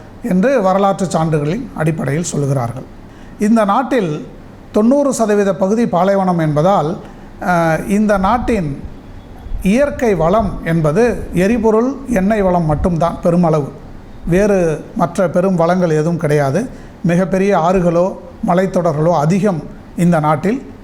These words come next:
இல்லை. So, கிபி ஆயிரம் வாக்கில் அமாட்டிட் என்ற வம்சத்தினர் இந்த பகுதியை ஆட்சி செய்து வந்தார்கள். அராபியர்கள் படையெடுத்து வந்து அந்த பகுதிகளை பிடித்த பிறகு,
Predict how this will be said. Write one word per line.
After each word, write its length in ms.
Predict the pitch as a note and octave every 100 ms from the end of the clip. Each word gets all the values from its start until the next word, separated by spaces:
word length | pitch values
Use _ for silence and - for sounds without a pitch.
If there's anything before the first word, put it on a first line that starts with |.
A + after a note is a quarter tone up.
| -
இல்லை. 280 | D#3+ D#3+ - - - - -
So, 180 | F#3+ F3 C#4+
கிபி 440 | E4+ E4+ C#4+ G#3+
ஆயிரம் 840 | D#3+ F3+ A3+ B3 A#3+ A3+ G3 D#3+
வாக்கில் 460 | D#3+ F3 - G3 D#3 B2+ - - - - - - -
அமாட்டிட் 600 | G3 B3 B3 B3 - F#3
என்ற 260 | F#3+ F#3 F#3
வம்சத்தினர் 840 | E3+ F3 - E3+ F3+ F3 F3+ C3+
இந்த 220 | E3+ E3+
பகுதியை 340 | D#3+ E3+ F3+ F3+
ஆட்சி 260 | D#3 D#3
செய்து 280 | E3 D#3 D3
வந்தார்கள். 380 | C3+ C3+ B2+ D#3+ - - - - - - - - - - - - -
அராபியர்கள் 720 | E3+ F#3+ F3+ F3+ D#3 D#3+ C#3 C#3+ - -
படையெடுத்து 440 | B3 F#3 E3+ D3+
வந்து 300 | E3 D#3+ F3
அந்த 160 | D#3 D3
பகுதிகளை 580 | C#3 D3+ D#3 D3+ C#3+ C3 C3+ - -
பிடித்த 260 | F3 D#3 C#3
பிறகு, 400 | D#3 C3+ E3